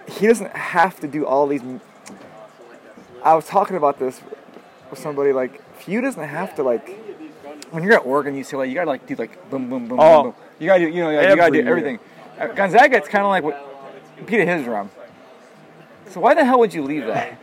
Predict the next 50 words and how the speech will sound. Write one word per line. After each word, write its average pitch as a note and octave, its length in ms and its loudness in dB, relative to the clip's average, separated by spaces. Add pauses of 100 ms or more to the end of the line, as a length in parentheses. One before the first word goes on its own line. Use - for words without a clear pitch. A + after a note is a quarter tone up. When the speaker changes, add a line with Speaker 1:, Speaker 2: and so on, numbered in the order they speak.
(160)
Speaker 1:
You G3 60 0
know A#3+ 80 6
what A#3+ 120 8
I A#3 100 4
mean? A#3 340 -2
Speaker 2:
<laughs> - 80 -10
Oh. D3+ 160 10
Speaker 1:
And, A#3 260 6
and A#3+ 100 4
it's - 100 2
private. A3 560 6 (440)
Speaker 2:
Yeah. C3 200 2 (120)
Speaker 1:
So F#3+ 480 2 (140)
private G#3 360 2
funds, D#3 420 -4
eh, C#3+ 360 -10
private F3 460 2 (100)
funding, C#3 420 -8
eh, C3 240 -10 (100)
eh, - 20 -12 (120)
the, C#3 120 -10 (200)
the - 80 -14
government, D3+ 540 -4 (280)
not D3 120 -6
government C3+ 340 -6
checks - 400 -6
coming, A2+ 360 -12
you G#2+ 80 -14
know, A#2+ 40 -8
it's A2 160 -12
Speaker 2:
No. D#3 200 8
Speaker 1:
different. C3 180 0
So D#3+ 160 4
it's D#3 140 2
like, D#3+ 280 2 (1300)
if C#3+ 120 -12
you're C#4 100 2
winning A3 320 2
games D#3+ 300 -2 (240)
more E3 180 2
than F#3+ 60 -4
you're D#3+ 120 -2
losing D#3+ 240 -2
them, A#2+ 140 -6
and B2 60 -8
you're C3 80 -8
gonna G#3 120 -2
tournament F3+ 240 -2
every C3 160 -2
year, B2+ 320 -4